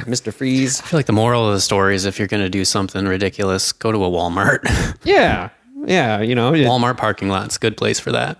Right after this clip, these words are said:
Speaker 1: That's, that's the place to go. Like, I feel like we should do a Scotcast from the Walmart parking lot just to see if we can catch something in action.
Speaker 2: We should.
Speaker 1: But I got something that didn't take place in a Walmart parking lot. Something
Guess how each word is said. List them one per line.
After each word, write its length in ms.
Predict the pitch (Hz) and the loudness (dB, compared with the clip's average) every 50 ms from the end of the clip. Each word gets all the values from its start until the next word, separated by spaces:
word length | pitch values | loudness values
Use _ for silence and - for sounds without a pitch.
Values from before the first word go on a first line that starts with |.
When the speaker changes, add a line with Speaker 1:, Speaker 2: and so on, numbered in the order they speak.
| - - | -6 -6
Speaker 1:
That's, 200 | 135 143 - - | -6 -6 -4 -4
that's 260 | - 131 139 - - | -2 -2 -2 -2 -6
the 120 | - - 110 | -10 -10 -10
place 380 | - - 131 123 127 - - | -8 -4 -2 -2 -2 -2 -4
to 80 | - 110 | -8 -8
go. 440 | 98 95 107 113 123 110 98 90 - | -4 0 0 0 0 0 -4 -4 -4
Like, 160 | 107 113 - | -4 -2 -2
I 80 | 123 117 | -2 -2
feel 160 | - 143 147 | 0 0 0
like 100 | 143 135 | 2 2
we 100 | 135 131 | 0 -2
should 180 | - - 113 110 | -2 -4 -2 0
do 160 | 120 113 110 | 2 2 2
a 40 | 104 | 0
Scotcast 640 | - - - 107 110 117 - - 101 98 95 - - | 0 -2 -2 -2 -2 -2 -4 -4 -6 -6 -6 -8 -12
from 140 | - 101 95 | -12 -12 -10
the 60 | 92 92 | -8 -6
Walmart 440 | 95 98 95 92 95 92 90 - | -6 -6 -6 -6 -6 -8 -10 -10
parking 340 | - 92 92 90 _ 90 92 | -12 -12 -12 -12 _ -10 -10
lot 240 | 95 95 90 - _ | -8 -8 -8 -10 _
just 220 | - - - - | -16 -18 -16 -10
to 80 | - 98 | -6 -6
see 100 | - 104 | -4 -4
if 100 | 101 - | -4 -6
we 60 | 92 | -8
can 80 | 95 90 | -16 -18
catch 240 | - - 95 90 - | -16 -16 -18 -12 -10
something 320 | - 98 92 _ 95 92 | -10 -10 -10 _ -12 -12
in 140 | 90 87 90 | -12 -10 -10
action. 500 | 90 98 104 - - - - - - - _ _ _ - 131 | -10 -12 -10 -12 -14 -16 -16 -20 -20 -20 _ _ _ -12 -10
Speaker 2:
We 60 | 123 | -8
should. 360 | - - 156 160 170 139 - - _ _ _ _ _ _ _ _ _ _ _ _ - | -8 -4 -2 -2 -2 -4 -4 -10 _ _ _ _ _ _ _ _ _ _ _ _ -4
Speaker 1:
But 260 | 113 123 123 - - | 0 0 0 0 0
I 120 | - 123 131 | -2 0 0
got 160 | 143 131 127 | 0 0 0
something 260 | 131 143 131 131 120 | 0 -2 0 2 2
that 140 | 113 113 110 | 2 2 2
didn't 180 | 127 139 113 | 0 -2 -2
take 220 | 110 117 107 101 - | -2 -2 -2 -2 0
place 260 | 110 104 101 95 - | 0 0 0 0 -2
in 60 | 101 | -2
a 80 | 101 95 | -2 0
Walmart 420 | 98 98 98 98 98 92 90 - | 0 -2 0 -2 -2 -4 -4 -4
parking 360 | - 98 95 95 - 98 98 | -4 -4 -4 -4 -4 -4 -2
lot. 300 | 104 104 107 104 - - | 0 0 0 0 -2 -4
Something 540 | - - 131 113 - 131 120 117 113 - - | -4 -2 -2 -2 0 -2 -2 -2 -4 -6 -10